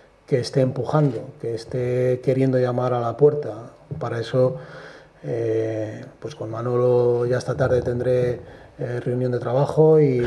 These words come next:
tendremos que marcar bien quiénes son los jugadores que pueden estar más próximos a, a esa situación, ¿no?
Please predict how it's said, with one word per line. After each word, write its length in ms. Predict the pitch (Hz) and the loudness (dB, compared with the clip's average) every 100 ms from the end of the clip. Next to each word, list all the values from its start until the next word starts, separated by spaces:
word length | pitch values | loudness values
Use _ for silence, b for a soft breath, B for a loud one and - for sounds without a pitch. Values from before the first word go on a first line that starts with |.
| 123 | 0
tendremos 380 | 127 120 123 120 | -2 -2 -2 -2
que 100 | 135 | -2
marcar 400 | 123 120 131 127 | -2 -2 0 0
bien 320 | 127 127 131 | 2 2 2
quiénes 460 | 123 127 131 131 123 | 0 0 2 0 0
son 260 | 139 139 135 B B - | -2 -2 -4 B B -2
los 320 | 131 139 139 | 4 6 4
jugadores 600 | 156 - 135 123 131 135 | 0 2 4 6 4 2
que 100 | 156 | 0
pueden 260 | 147 131 127 | 0 0 -4
estar 240 | - 135 | -4 -2
más 180 | 139 127 | -2 -4
próximos 580 | - 131 - 139 143 139 | -4 -4 -2 0 0 0
a, 320 | 131 123 117 B B B B - | 0 0 -4 B B B B -10
a 160 | 127 | -6
esa 460 | 123 - 135 131 127 | -6 -2 0 0 0
situación, 580 | - - 107 - 135 117 | -4 -6 -6 -2 -2 -2
¿no? 220 | 131 151 | -6 -8